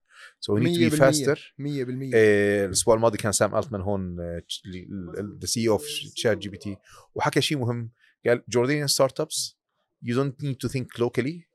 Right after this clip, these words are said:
Speaker 1: you can go get the world." وأنا كثير مبسوط إني بأومت اليوم.
Speaker 2: حرفيا.
Speaker 1: وكنا نحكي قبل شوي،
Speaker 2: <laughs>
Speaker 1: أومت can go get the world. Can go.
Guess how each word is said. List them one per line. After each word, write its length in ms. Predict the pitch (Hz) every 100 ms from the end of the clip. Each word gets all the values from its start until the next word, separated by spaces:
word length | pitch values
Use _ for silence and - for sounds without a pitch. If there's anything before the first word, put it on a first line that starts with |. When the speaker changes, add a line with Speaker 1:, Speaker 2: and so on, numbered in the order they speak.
| _ 117
Speaker 1:
you 40 | -
can 80 |
go 180 | 110 127 113
get 40 |
the 120 | 107 110
world." 420 | 87 - - _ _ _ _ _
وأنا 480 | 113 101 101 113 110
كثير 180 | - 110
مبسوط 240 | - 104
إني 100 | 95
بأومت 280 | 101 107 104
اليوم. 180 | 104 104
Speaker 2:
حرفيا. 340 | 123 170 131 -
Speaker 1:
وكنا 460 | 107 107 - 110
نحكي 220 | 107 -
قبل 180 | 101 98
شوي، 240 | - 110 101
Speaker 2:
<laughs> 480 | 170 170 165 160
Speaker 1:
أومت 200 | 131 131
can 200 | - 101
go 220 | 101 110 104
get 40 |
the 100 | 104
world. 180 | 113 82 _ - 87 80
Can 300 | 113 95 87
go. 80 | -